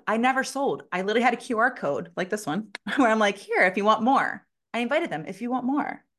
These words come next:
It's not about pitching. Take that out of the equation. It's not about putting on this big extravagant presentation. It's about creating an experience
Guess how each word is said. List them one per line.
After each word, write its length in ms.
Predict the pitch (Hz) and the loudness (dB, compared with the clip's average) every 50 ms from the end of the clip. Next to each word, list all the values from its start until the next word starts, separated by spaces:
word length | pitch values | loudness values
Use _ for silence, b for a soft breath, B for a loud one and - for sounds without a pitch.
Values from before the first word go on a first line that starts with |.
| _ B B B B B B | _ B B B B B B
It's 220 | 226 220 220 - | -2 -2 -2 -4
not 140 | 240 226 262 | -6 -4 -2
about 300 | 269 277 262 262 - - | 0 0 0 0 -2 -6
pitching. 560 | - 226 - - - 156 - - - - - _ _ - | -8 -8 -8 -8 -8 -10 -10 -12 -14 -16 -20 _ _ -6
Take 180 | 226 226 214 | -6 -6 -4
that 180 | 254 233 226 - | -4 -6 -2 -2
out 140 | 196 196 202 | -2 -2 -2
of 80 | 180 | -4
the 60 | 190 | -6
equation. 420 | 185 190 196 185 185 180 156 139 - | -8 -8 -8 -8 -6 -6 -8 -8 -6
It's 240 | - 202 196 - 208 | -6 -6 -6 -4 -2
not 280 | 208 214 247 240 247 | 0 2 2 2 0
about 260 | 240 233 220 220 214 B B B B B - | 0 2 2 2 0 B B B B B -6
putting 180 | 240 214 226 233 | -4 -4 -4 -2
on 140 | 226 220 | -2 -4
this 140 | 196 190 - | -4 -4 -6
big 240 | - - 226 226 190 | -6 -4 -4 -4 -4
extravagant 720 | 208 - - 220 196 196 196 196 185 190 175 170 170 170 | -4 -6 -2 0 2 2 2 0 -2 -4 -4 -6 -6 -6
presentation. 640 | - 214 185 165 170 170 185 196 208 202 - 143 - - | -4 -4 -4 -4 -4 -6 -6 -6 -6 -6 -8 -10 -8 -6
It's 140 | 196 190 202 | -6 -6 -6
about 220 | 208 226 247 240 | -4 -6 -6 -6
creating 420 | - - 220 226 233 226 220 - 190 | -6 -6 -6 -4 -4 -4 -6 -6 -8
an 80 | 175 | -10
experience 1080 | 165 165 - - - - _ - 190 214 233 233 208 160 147 147 226 269 - - - | -10 -12 -14 -14 -16 -14 _ -4 0 2 2 2 2 0 -2 -2 -4 -4 -6 -6 -14